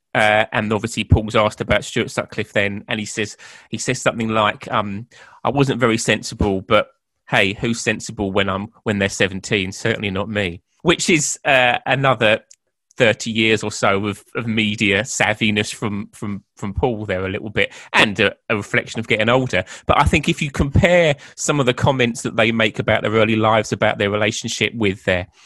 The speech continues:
uh, e-, each other even, and their parents, et cetera, I,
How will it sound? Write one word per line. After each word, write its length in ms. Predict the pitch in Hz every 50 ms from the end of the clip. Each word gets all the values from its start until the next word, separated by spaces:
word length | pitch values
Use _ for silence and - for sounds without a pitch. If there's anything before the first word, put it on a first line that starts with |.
| - - - _ _ _ _ _ -
uh, 280 | - - - - - - - _ -
e-, 220 | - - 135 135 -
each 260 | 131 127 117 - -
other 320 | 143 131 139 143 135 131
even, 320 | 135 135 139 131 135 120 113
and 160 | 107 101 101
their 120 | 98 98
parents, 560 | - - 127 127 127 123 113 107 - - -
et 60 | 117 113
cetera, 460 | - - - - - - 95 95 110 - - - - - _ -
I, 100 | 147 147